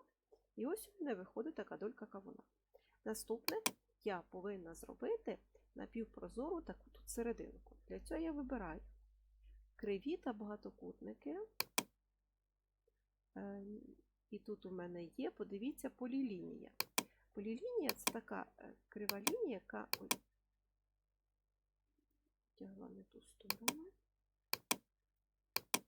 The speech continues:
Е, так, а ну давайте подивимося ще лінію тут.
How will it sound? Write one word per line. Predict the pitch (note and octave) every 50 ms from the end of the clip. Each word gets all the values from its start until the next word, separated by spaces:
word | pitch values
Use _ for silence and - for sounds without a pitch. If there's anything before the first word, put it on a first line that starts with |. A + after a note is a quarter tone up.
| - -
Е, | G#3 G3 F#3+ F#3 F#3 F#3+ - _ _ _ _ _ _ _ _ - _ _ _
так, | - G3 F#3 F#3 - _ _ _ _ _ _ _ _ _ - - -
а | G#3
ну | G#3 - G#3
давайте | G#3 G#3 G#3 G#3 - G#3+
подивимося | G#3+ - - G#3 G#3 G3+ - - G3+
ще | G3+ - - G#3+ G3+
лінію | F#3+ F#3+ F#3+ F3+ F3+ F#3 F#3 F#3 - -
тут. | - - - -